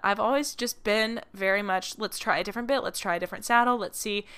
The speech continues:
'cause I want the horse to be as comfortable as possible. I never wanna have to force them to deal with something that is uncomfortable. And that's what I've always done for Zoe, too. I, it's been years of trying to figure out what is going on with this horse.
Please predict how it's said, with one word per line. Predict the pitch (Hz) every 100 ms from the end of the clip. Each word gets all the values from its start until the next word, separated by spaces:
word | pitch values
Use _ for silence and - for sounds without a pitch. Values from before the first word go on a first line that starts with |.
| -
'cause | 254 -
I | 285
want | 330
the | 320
horse | 277 262
to |
be | 233
as | 190
comfortable | - 226 220 208
as | 190
possible. | - 180 180 175 -
I | 208
never | 220 220 269
wanna | 254
have | 226 214
to | 220
force | - 233 262 -
them | - 202 185 180 - - -
to | -
deal | 190 233 226
with | 202
something | - 180 180 185 180
that | - 196
is | 180
uncomfortable. | 185 196 190 180 165 - - - - - - - - - -
And | 208 180
that's | 190
what | 240
I've | 285
always | 277 294
done | 285 294
for | 294
Zoe, | 277 294
too. | 294 320 285 180
I, | 202 214
it's | 240 233
been | 202 208 190
years | 180 208 302 190 165 -
of | -
trying | 214 190
to | 190
figure | 185 180
out |
what | 180
is | 180
going | 175 170 170
on | 170
with | 165
this | 180
horse. | 165 - -